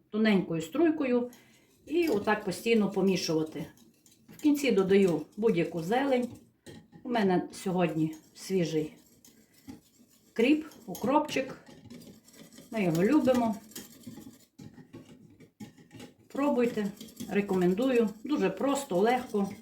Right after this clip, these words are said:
і дійсно смачно, по-домашньому. Нічого зайвого. На гарнір у мене буде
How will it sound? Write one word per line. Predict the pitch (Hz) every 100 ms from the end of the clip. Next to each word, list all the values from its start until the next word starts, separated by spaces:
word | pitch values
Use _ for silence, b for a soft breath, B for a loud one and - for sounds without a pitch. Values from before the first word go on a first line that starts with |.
| -
і | - 247
дійсно | 262 - 175
смачно, | - 247 247 - 190
по-домашньому. | - 170 170 220 247 - 208 196 175 - _ _ _ _ _ _ _ _ _ _ _ _ _ _ _ _ _ _ _ _ _ _
Нічого | 247 269 - 214 180
зайвого. | 175 262 262 226 196 190 - _ _ _ _ _ - _ _ _ _ _ - _ - _ _ _ _
На | 226 247
гарнір | 233 214 214 175
у |
мене | 175 170 165
буде | 165 160